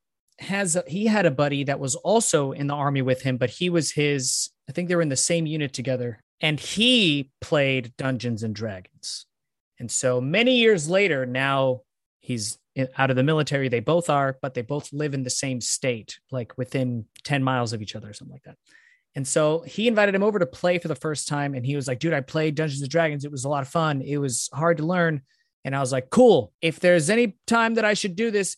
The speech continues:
it's now with somebody that I know," right? And so his, uh, buddy, he had sent me a bunch of resources. He sent me blank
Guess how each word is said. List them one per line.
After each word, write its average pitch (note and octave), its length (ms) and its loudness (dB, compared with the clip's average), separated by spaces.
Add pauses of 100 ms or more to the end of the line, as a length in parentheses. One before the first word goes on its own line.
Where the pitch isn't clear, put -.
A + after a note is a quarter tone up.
it's - 260 -6
now E3+ 380 6
with D#3 280 0
somebody D#3 520 2
that D#3 180 2
I D3+ 180 2
know," D3+ 360 -4
right? D3+ 240 -2 (240)
And D3+ 100 -8
so E3+ 400 2 (160)
his, E3 480 2
uh, E3+ 220 8
buddy, F3 640 2
he A3+ 340 -2
had F3 440 6 (480)
sent G3 280 0
me G3 160 -2
a D3 120 -4
bunch G#3+ 440 0
of B2+ 240 -2
resources. C#3+ 640 -2
He E3+ 120 -2
sent E3 320 0
me C#3 180 0
blank F3 600 2